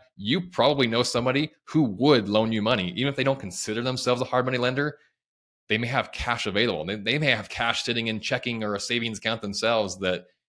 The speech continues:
they just haven't ever been asked if they would loan it at six or eight or twelve percent with, you know, two points up front. Maybe they have money sitting around thinking to themselves, "Man, like, I wish this money was,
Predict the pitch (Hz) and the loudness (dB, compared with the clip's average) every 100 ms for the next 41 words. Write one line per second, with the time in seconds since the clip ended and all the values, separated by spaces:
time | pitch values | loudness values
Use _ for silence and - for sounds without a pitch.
0 | _ 95 117 120 _ _ - 110 110 - | _ -4 -4 -4 _ _ -4 -4 -4 -6
1 | 90 107 107 101 67 - - - 95 - | -4 -4 -2 -2 0 -2 -4 -6 -6 -6
2 | _ 92 95 104 98 160 85 - - _ | _ -4 -2 -2 -2 -2 -6 -10 -20 _
3 | _ - 92 - - 101 - 90 90 104 | _ -2 -2 -2 -6 -6 -4 -10 -4 -2
4 | 95 90 90 104 95 90 87 - 85 78 | 0 -4 -4 0 0 0 -6 -2 -4 -4
5 | - _ _ _ _ _ 98 92 - 95 | -14 _ _ _ _ _ -4 -4 -4 -8
6 | 85 - - 110 - 107 92 90 90 - | -6 -6 -6 -6 -2 -2 0 -2 -2 -4
7 | 92 73 - _ _ _ _ _ - 110 | -6 -6 -8 _ _ _ _ _ -2 0
8 | 143 110 110 107 113 98 110 113 101 98 | 0 0 -2 0 -2 -2 -2 -2 0 0
9 | 113 104 90 - _ 101 101 104 92 90 | 0 0 -4 -10 _ -8 -6 -6 -4 -4
10 | 90 95 87 - 113 107 92 87 87 101 | -2 -2 -2 -8 -8 -6 -4 -2 -2 -4
11 | - 85 92 104 92 85 - | -6 -6 -4 -4 -4 -6 -10